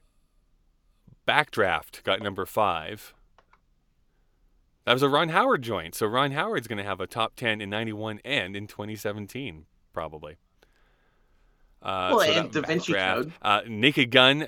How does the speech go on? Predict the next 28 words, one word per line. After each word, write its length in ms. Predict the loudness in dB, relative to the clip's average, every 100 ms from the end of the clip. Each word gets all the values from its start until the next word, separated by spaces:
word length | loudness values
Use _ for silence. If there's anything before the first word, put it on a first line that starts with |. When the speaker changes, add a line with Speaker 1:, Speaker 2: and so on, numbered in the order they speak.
| -8
Speaker 2:
So 140 | 0 4
Speaker 1:
two 60 |
and 80 | 6
a 60 | 6
half 360 | 6 4 4
Speaker 2:
he 100 | 2
had, 340 | 2 4 2 4
uh, 140 | 6
Speaker 1:
is 80 | 6
Speaker 2:
Da 60 | 2
Speaker 1:
number 120 | -2
Speaker 2:
Vinci 160 | -4
Speaker 1:
four. 100 | -2
Speaker 2:
Code, 420 | 2 4 4 0 -6 _ -20 _ _ _ _ -2
uh, 360 | 2 2 0 -2
in 220 | 0 0
the 100 | 0
tens. 840 | -4 -2 -2 -2 -4 -6 -6 -12 _ _ _ _ -10
Uh, 80 |
so 300 | 0 2 4
in 140 | 4 2
the 100 | 0
teens, 920 | -4 -4 0 2 2 0 -2 -4 -12
Speaker 1:
Mm-hmm. 240 | -14 -14 -16 -10
Speaker 2:
he 100 | -4
has 160 | -2 0
Solo. 460 | 0 0 0 -4 -12 _ _ _ _ _ _ _ _ _ _ _ _ _ _ _ _ _ _ -10
Speaker 1:
Yeah, 220 | -6